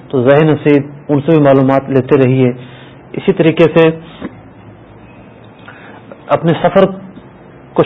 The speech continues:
شروع کرنے سے پہلے کچھ حاجت سے زیادہ سامان رکھ لیجئے، کچھ ضرورت سے زیادہ رقم رکھ لیجئے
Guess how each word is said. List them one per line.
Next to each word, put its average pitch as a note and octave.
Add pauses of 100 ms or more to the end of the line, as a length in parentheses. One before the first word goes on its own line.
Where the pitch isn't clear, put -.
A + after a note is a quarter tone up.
شروع A3
کرنے E3
سے D#3
پہلے C3+ (640)
کچھ A3+ (560)
حاجت D3+
سے E3+
زیادہ C#3
سامان D3+
رکھ C3
لیجئے، B2+ (1160)
کچھ G3+
ضرورت E3
سے -
زیادہ E3+
رقم E3+
رکھ D3
لیجئے C3